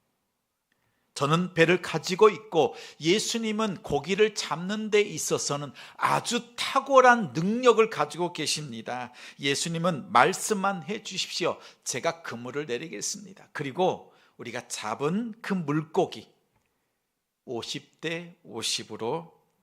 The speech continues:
나누면 좋겠습니다." 저 같으면요, 예수님 앞에 이렇게 엎드려서 예수님께 그 성공의 비결, 만선의 비결을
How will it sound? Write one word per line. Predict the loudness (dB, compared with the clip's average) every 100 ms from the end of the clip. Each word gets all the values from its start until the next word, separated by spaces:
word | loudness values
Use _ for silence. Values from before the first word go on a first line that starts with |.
| _ _
나누면 | -4 -4 -2 -8 -10 -12 -16 _ _
좋겠습니다." | -18 -16 -18 -16 -18 -20 -20 _ _ _ _ _ _ _ _ _ _ _ _ _ _ _
저 | -18 -12
같으면요, | -12 -12 -14 -12 -12 -14 -16 -18 _ -20 -18 0
예수님 | 0 2 -4 0
앞에 | -2 -2 -2
이렇게 | 0 0 0 0
엎드려서 | 4 2 2 -2 0 2 2 0 0 -12 _ _ -20 -20 -2
예수님께 | 0 0 -2 -4 -4 -2 0
그 | 0
성공의 | -2 -6 -8 -6 -2 -2 -2 -4
비결, | -6 -6 0 0 0 -4
만선의 | 0 0 -2 -8 -6 -6 -8
비결을 | -12 -8 -4 0 0 0 -8